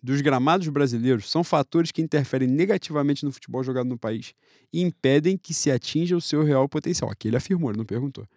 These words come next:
Algo supera a horrenda arbitragem brasileira? Porra, é difícil. Mas é, é, eu acho que a arbitragem brasileira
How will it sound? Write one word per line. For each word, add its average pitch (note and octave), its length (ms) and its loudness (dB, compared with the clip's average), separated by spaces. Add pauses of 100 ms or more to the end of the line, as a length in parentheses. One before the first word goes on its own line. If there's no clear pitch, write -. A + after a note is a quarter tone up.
(560)
Algo A3+ 280 8
supera D3+ 640 6 (120)
a - 60 0
horrenda F3 680 8
arbitragem C#3+ 600 0
brasileira? C3 600 0 (760)
Porra, D3 240 2
é B2+ 40 0
difícil. B2+ 500 -6 (760)
Mas D#4 220 8
é, D4 100 4 (440)
é, - 40 -10 (160)
eu F#3 140 4
acho G#3 100 4
que - 60 0
a A3+ 60 8
arbitragem G#3 420 2
brasileira F#3+ 640 6